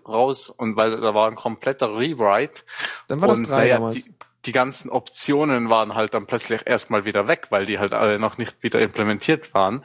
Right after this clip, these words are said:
Speaker 2: Super.
Speaker 1: Also es, es war ziemlich, naja, unbenutzbar, es war auch noch langsam und so. Und dann irgendwann vier Punkt sechs oder sieben oder so rum habe ich's mal mit Kubuntu aufs Notebook installiert zum Ausprobieren. Da lief's dann wieder langsam flüssig.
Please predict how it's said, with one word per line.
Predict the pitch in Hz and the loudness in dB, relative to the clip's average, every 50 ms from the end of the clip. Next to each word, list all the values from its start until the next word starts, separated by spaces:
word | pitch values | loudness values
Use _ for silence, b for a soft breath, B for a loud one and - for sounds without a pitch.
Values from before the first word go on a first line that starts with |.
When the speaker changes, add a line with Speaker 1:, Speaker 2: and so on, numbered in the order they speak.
| B B B 127 | B B B -6
Speaker 2:
Super. | 117 131 | -2 0
Speaker 1:
Also | 110 98 - 113 | 0 0 2 2
es, | 110 - | 0 2
es | 117 104 - - | 0 -2 0 2
war | 117 120 123 127 120 - - - | 4 4 4 2 0 -8 -10 -12
ziemlich, | - - - 123 123 123 123 117 113 - - - - - _ _ _ | -6 -2 -2 -2 -2 -2 -2 -2 -2 -4 -8 -14 -16 -18 _ _ _
naja, | - 113 113 104 107 110 113 110 104 110 | -4 0 2 4 4 4 4 2 0 -2
unbenutzbar, | 110 110 - 117 117 110 113 117 135 139 - - - 135 127 | -6 -10 -8 -6 -4 -4 -2 0 -2 -2 -2 0 2 2 2
es | 120 - - | 2 0 0
war | 110 104 | 2 2
auch | 101 92 | 2 0
noch | 104 98 - | -4 -8 -2
langsam | - 127 135 135 123 - 135 127 123 | 0 0 0 0 0 0 2 2 2
und | 123 123 120 | 0 -4 -4
so. | - - 127 135 139 135 B B B B B B B B B | -2 0 0 0 0 -2 B B B B B B B B B
Und | B 131 131 135 131 - - _ _ _ _ _ - | B 2 4 2 2 0 -6 _ _ _ _ _ 0
dann | 131 127 135 143 143 | 2 2 2 0 -2
irgendwann | 135 - 135 139 139 151 139 139 135 135 135 123 | -4 -4 -4 -4 -2 0 2 2 2 2 0 -6
vier | - - - - - - 160 160 170 170 | -8 -10 -12 -12 -12 -6 -2 0 0 0
Punkt | 156 - - - - - 135 139 135 131 - - - _ _ _ _ - - | -2 -4 -10 -8 -4 -2 -2 0 -2 -4 -4 -8 -14 _ _ _ _ -10 -4
sechs | - - - - 156 170 175 - - - - - | -2 0 0 2 2 0 0 -2 -4 -4 -4 -2
oder | 123 123 117 | -2 -2 -2
sieben | - - 160 165 156 127 | 0 -2 -2 0 0 2
oder | 120 117 110 | 2 2 2
so | 110 107 123 117 | 0 0 0 0
rum | 110 131 139 135 | 0 0 2 2
habe | 127 120 113 135 | 2 2 2 0
ich's | - - | -4 -2
mal | - 131 120 123 120 117 107 107 | 0 2 2 2 2 0 -2 -4
mit | 113 123 123 117 | -6 -6 -6 -6
Kubuntu | - - - 131 123 135 151 165 151 - | -6 -6 -6 -4 -4 -4 -4 -4 -2 0
aufs | 117 113 113 - - | 0 0 0 0 0
Notebook | 131 135 147 143 143 - - | 0 0 0 0 -4 -4 -4
installiert | 123 110 - - 110 117 113 - | -4 -4 -4 0 0 0 0 0
zum | - 127 120 | 0 2 2
Ausprobieren. | 127 147 - - - 107 - 123 120 117 | 2 2 0 -2 -4 -2 0 0 0 2
Da | 123 120 | 2 0
lief's | 113 117 131 156 160 - - | 0 0 -4 -6 -6 -6 -4
dann | - 131 127 | -2 -2 0
wieder | 127 123 127 | 0 0 2
langsam | 117 120 123 131 135 - 131 120 | 2 2 0 0 -2 -6 -6 -6
flüssig. | - - - 156 165 - - - 160 - - - | -8 -10 -8 -6 -6 -4 -2 -2 -2 -2 -6 -14